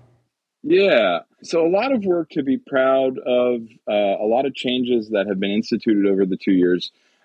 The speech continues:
Um, what are you looking forward to? What, what makes you the most proud, or what makes you the most excited, um, thinking about, you know, the next two years and, and what's coming down the pike and, you know, what you expect?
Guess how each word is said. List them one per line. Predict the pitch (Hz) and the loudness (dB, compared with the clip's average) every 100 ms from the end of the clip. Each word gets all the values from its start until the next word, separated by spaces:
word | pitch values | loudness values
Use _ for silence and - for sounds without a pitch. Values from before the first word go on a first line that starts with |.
| - | -2
Um, | 110 104 104 107 | 2 4 2 0
what | - 123 196 | 2 2 4
are | |
you | 226 208 | 4 4
looking | 202 208 180 | 4 2 0
forward | - 175 170 139 | 2 4 4 2
to? | 120 | 0
What, | 104 135 143 - | 2 2 0 0
what | 139 151 | 0 2
makes | 143 143 147 | 0 0 0
you | |
the | 123 | 2
most | 113 123 131 - | 4 2 0 -2
proud, | 131 123 123 | 2 2 2
or | 110 | 2
what | 107 117 | 0 -2
makes | 127 - | -4 -6
you | 120 | -8
the | |
most | 107 104 | -6 -6
excited, | 104 - 117 110 104 92 - _ _ _ | -8 -2 0 2 2 0 -8 _ _ _
um, | 101 98 92 95 | -2 0 2 -2
thinking | - 104 110 | -2 -2 0
about, | 104 101 98 - | 2 2 2 2
you | 131 | 0
know, | 98 104 - _ | 0 -4 -10 _
the | 98 113 | -2 0
next | 139 147 - | 2 -2 -2
two | 131 | 2
years | 101 95 85 82 85 | 4 4 2 0 0
and, | 90 85 | -4 -6
and | 95 95 | -6 -2
what's | 95 - | -2 -4
coming | - 107 101 | -4 -2 -2
down | 92 92 | -2 -2
the | 82 | -6
pike | 101 87 90 - | -2 -2 -2 -4
and, | 87 82 - _ _ _ | -6 -6 -10 _ _ _
you | - | -4
know, | 90 85 - _ - | -4 -4 -12 _ -6
what | - 85 | -2 2
you | 95 90 | 4 2
expect? | - - 80 - | 0 -2 -2 -2